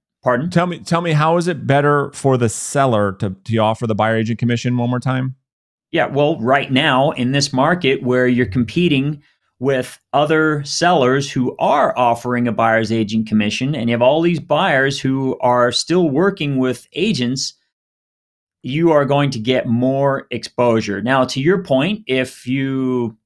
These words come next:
Speaker 1: uh, produce a list, if I took a listing tonight and in the comments I said, "Buyers call sellers,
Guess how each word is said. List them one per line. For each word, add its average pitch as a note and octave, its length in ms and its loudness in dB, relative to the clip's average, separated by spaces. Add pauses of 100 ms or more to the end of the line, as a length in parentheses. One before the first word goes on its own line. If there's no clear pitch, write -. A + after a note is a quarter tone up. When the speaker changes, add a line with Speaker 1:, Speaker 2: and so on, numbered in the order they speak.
(100)
Speaker 1:
uh, A#2 220 -4
produce C#3 420 -2
a C3 60 -4
list, C3+ 160 -2
if - 40 -2
I A#2+ 120 4
took D3 220 -4
a C#3 40 -2
listing D3+ 360 -2
tonight - 460 -2 (200)
and B2+ 380 -2 (520)
in D3+ 220 0
the C3 160 0
comments A3+ 680 0
I C3 100 2
said, B2 340 -2
"Buyers G3+ 560 2
call E3 360 2
sellers, E3 580 0